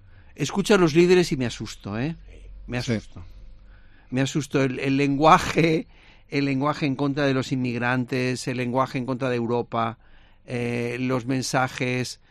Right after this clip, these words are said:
Speaker 1: de la <laughs> violencia intrafamiliar, que no sé muy bien qué es.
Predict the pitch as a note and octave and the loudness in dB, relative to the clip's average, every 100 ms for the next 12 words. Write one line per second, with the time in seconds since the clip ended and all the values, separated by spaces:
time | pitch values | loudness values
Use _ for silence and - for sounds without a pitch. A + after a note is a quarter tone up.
0 | - - C3 A#2+ C3+ C3 B2+ C3+ C3+ C3 | -20 -12 -6 0 2 2 2 2 2 0
1 | A#2+ D#3+ - D3+ C3+ D3 C3+ B2+ B2+ A#2+ | 2 2 4 0 2 0 0 -2 -2 0
2 | C3+ B2+ B2+ B2+ C3 A#2+ B2 A#2 A2+ A2+ | 0 0 -2 -4 -2 -2 -2 -4 -2 -2
3 | A2+ - | -2 -4